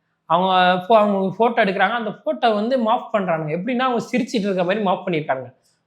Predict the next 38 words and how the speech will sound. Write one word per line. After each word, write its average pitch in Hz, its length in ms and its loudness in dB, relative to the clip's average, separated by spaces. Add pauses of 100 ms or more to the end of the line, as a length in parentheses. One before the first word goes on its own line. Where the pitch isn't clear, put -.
"பாத்தீங்களா, 208 480 2
போராட்டம் 226 380 4
பண்ணி 214 460 2
வேன்ல 208 340 2
ஏத்தும்போது 202 360 -2
சிரிச்சிட்டு 214 320 -2
இருக்காங்க, 180 320 2
இவங்க 190 240 0
யாருடைய 180 420 2
தூண்டுதலின் 214 420 -2
பேர்ல 180 240 0
தான் 214 140 4
இப்படிலாம் 180 300 -2 (120)
பொய் 208 180 0
வழக்கு 180 280 0
போடுறாங்க" 170 340 0
அப்படின்ட்டு 180 380 -2 (580)
பரப்புறானுங்க, 196 500 0
ஃபேக் 254 200 0
நியூஸை 185 240 -6
பரப்புறானுங்க. 170 480 -4
யாரு? 196 220 0
பி 190 120 -4
ஜே 196 120 -2
பி 170 100 -8
காரங்க. 135 340 -8 (480)
அது 170 200 2
வந்து 196 200 2
ஃபேக் 226 320 -2
நியூஸு, 208 460 2
உண்மையான 208 440 2
ஃபோட்டோ 208 340 0
எடுத்து 180 240 0
இது 208 140 4
ஒரிஜினல், 214 400 0
இது 196 200 2
டூப்ளிகேட்னு 196 480 -2
போட்டு 208 280 2